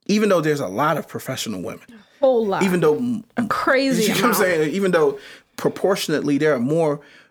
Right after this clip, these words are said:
Speaker 1: females that graduate college than men, i-, i-, it's, it's crazy that it's so skewed and so disproportionate in the way that we view,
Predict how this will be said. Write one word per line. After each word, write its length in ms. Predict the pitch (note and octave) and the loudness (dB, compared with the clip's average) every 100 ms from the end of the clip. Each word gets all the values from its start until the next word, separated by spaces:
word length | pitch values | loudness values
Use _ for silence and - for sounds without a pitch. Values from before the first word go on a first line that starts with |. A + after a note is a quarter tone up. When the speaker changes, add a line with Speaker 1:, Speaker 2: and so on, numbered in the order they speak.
| _ - | _ -12
Speaker 1:
females 760 | - F#3+ G3+ D#3+ B2 B2 - | -4 0 2 0 -2 -6 -6
that 140 | C#3 | -6
graduate 500 | C#3 D3 D3 C3 C3 | 0 0 0 -2 -2
college 360 | C#3+ C3+ C3 A#2+ | -2 -2 -4 -6
than 220 | G#2+ A#2 | -6 -2
men, 340 | D3 C3+ A2+ - _ _ _ _ - | 0 0 -6 -16 _ _ _ _ -4
i-, 140 | D#3+ - | -4 -4
i-, 340 | D#3 - F2+ _ | -8 -10 -20 _
it's, 220 | F#3 D#3+ - | -2 0 -2
it's 140 | D3+ | -4
crazy 760 | - - G3 A#3+ A#3 F#3 C#3+ - _ _ _ _ C3 | -4 -4 0 2 2 2 0 -2 _ _ _ _ -2
that 220 | D3+ - _ _ - | -2 -2 _ _ -4
it's 160 | E3+ D#3 | -2 -2
so 260 | - G3+ F3 | -2 -2 -2
skewed 640 | - - G3 G#3+ F3+ E3 | -4 -6 -4 -2 -2 -4
and 100 | C3 | -4
so 300 | - E3+ C#3+ | -2 0 -2
disproportionate 840 | D#3 E3 - - F3 F3 - C#3+ | -4 -4 -4 -6 -2 -2 -2 -2
in 120 | C3+ | 0
the 60 | C3 | 0
way 180 | C3+ C3 | 0 0
that 180 | B2 G2 | 0 -2
we 160 | A#2+ | -4
view, 500 | G#2+ B2 F3 F#3+ - | -6 -4 -2 0 -2